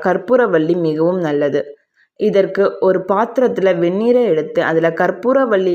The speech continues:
இலைகளை சேர்த்து கொதிக்க வச்சுக்கணும். இப்ப அந்த தண்ணி பாதியா குறைஞ்சதும் அதை வடிகட்டி குடிச்சிட்டு வர நல்ல நிவாரணம் கிடைக்கும்.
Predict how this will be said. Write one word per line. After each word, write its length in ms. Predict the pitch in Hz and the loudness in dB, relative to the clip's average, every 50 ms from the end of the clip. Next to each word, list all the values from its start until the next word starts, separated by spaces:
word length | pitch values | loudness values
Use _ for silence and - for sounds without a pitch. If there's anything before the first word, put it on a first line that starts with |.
| 170 | 0
இலைகளை 380 | 160 160 170 165 165 170 165 175 170 - | 2 0 0 0 0 -2 -4 -4 -4 -2
சேர்த்து 320 | - 156 156 - - 180 170 | -2 -2 -2 -2 -4 -4 -2
கொதிக்க 340 | - 180 175 165 160 165 170 151 | 0 0 0 0 0 0 -2 -2
வச்சுக்கணும். 520 | 147 - - - - 156 151 147 151 156 - - - _ - _ _ - - 196 | -2 -4 -8 -6 -4 -4 -4 -4 -6 -8 -12 -18 -20 _ -20 _ _ -6 -4 -4
இப்ப 120 | 196 - 208 202 | -2 -2 -2 -2
அந்த 200 | 196 190 190 190 190 202 | 0 -2 -2 0 -2 -4
தண்ணி 260 | 196 220 240 254 254 - - 208 | -2 -2 -4 -4 -4 -2 -2 -2
பாதியா 440 | 180 180 185 196 196 226 233 240 233 233 - | -2 0 0 0 0 0 0 0 -2 -2 0
குறைஞ்சதும் 500 | 190 175 170 170 170 175 170 170 175 - - 175 | 0 0 0 0 0 0 0 0 0 -2 -2 -2
அதை 140 | 170 175 170 165 | 0 0 0 0
வடிகட்டி 500 | 175 175 202 214 240 254 247 247 247 226 - | 0 0 0 0 0 -2 -2 -2 -6 -6 -4
குடிச்சிட்டு 400 | - 185 175 170 170 - - 190 180 | -4 -4 -4 -4 -6 -2 -2 0 0
வர 180 | 170 165 170 170 175 175 | 2 2 2 0 0 0
நல்ல 280 | 175 190 214 233 247 240 220 175 | 0 0 2 0 0 0 -2 -2
நிவாரணம் 520 | 151 156 165 160 160 165 165 165 165 156 165 | 0 0 0 0 0 0 0 0 0 -2 -4
கிடைக்கும். 440 | - 160 156 - - - 139 127 | -4 -6 -6 -6 -6 -10 -12 -12